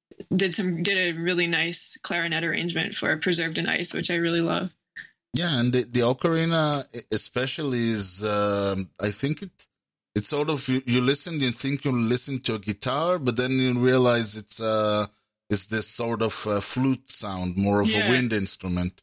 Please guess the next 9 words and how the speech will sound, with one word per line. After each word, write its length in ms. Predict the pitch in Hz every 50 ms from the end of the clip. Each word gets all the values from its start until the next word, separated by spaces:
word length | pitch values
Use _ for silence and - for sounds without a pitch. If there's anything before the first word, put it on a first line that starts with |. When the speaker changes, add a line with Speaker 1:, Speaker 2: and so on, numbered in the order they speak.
| _ _ _ _ -
Speaker 1:
It's 40 | 208
a 20 |
very 180 | 190 208 214 226
unusual 520 | 226 202 175 170 185 180 170 175 170 - 160
sound. 420 | - - 170 165 165 170 170 190 - -
Speaker 2:
Yeah. 380 | - - 98 101 101 101 98 92 90 - _ _ _ _ _ _ _ _ _ _ _ _
Speaker 1:
Yeah. 280 | - 233 196 - - 185 - - _ _ _ - -
Speaker 2:
So, 600 | - - - 143 139 139 135 135 135 135 - -
um, 640 | 123 127 127 127 127 127 127 127 123 127 127